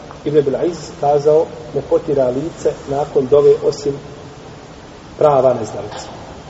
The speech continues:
Osim prava neznalica. No, međutim, to je, opet kažemo, razilaženje među ulemom, pa ne treba uzeti ni riječi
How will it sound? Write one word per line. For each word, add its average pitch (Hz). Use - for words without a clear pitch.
Osim 170
prava 139
neznalica. -
No, 254
međutim, 160
to 151
je, 139
opet 139
kažemo, 131
razilaženje 139
među 123
ulemom, 147
pa 160
ne 160
treba 139
uzeti 135
ni 123
riječi 139